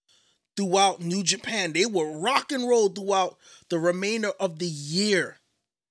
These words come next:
with them two going at it for the world heavyweight title before the end of the year and right before they get to Wrestle Kingdom.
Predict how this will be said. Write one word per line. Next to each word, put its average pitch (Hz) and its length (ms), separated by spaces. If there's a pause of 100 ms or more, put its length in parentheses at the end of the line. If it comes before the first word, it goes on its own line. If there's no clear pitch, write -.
(520)
with 160 220
them 202 240
two 226 240
going 185 380
at 180 200
it 151 120
for 190 200
the 180 60
world 170 320
heavyweight 160 380
title 156 380 (380)
before 214 540
the 175 240
end 226 160
of 196 80
the 214 60
year 190 500 (340)
and 147 160
right 214 140
before 208 300
they 190 100
get 190 200
to 170 120
Wrestle 165 300
Kingdom. 170 420